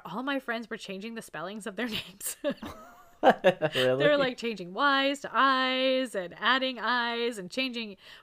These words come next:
Speaker 1: Y's to double E's. <laughs> I mean,
Speaker 2: <laughs>
Speaker 1: out of control. But I guess all girls go through that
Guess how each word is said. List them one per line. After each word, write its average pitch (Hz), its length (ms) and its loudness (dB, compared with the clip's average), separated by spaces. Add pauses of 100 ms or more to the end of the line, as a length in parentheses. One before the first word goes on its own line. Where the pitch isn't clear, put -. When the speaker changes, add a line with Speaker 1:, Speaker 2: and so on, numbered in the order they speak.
Speaker 1:
Y's 247 460 4
to 208 100 -8
double 240 400 -2
E's. 254 400 -6
<laughs> - 40 -14
I 196 60 -6 (140)
mean, 247 120 -4 (140)
Speaker 2:
<laughs> - 680 -10
Speaker 1:
out 226 160 -6
of 185 200 8
control. 202 600 -6 (1040)
But 285 100 2
I 285 100 6
guess 269 280 2
all 254 220 -2
girls 214 260 -6
go 208 160 -6
through 214 160 -6
that 196 240 -4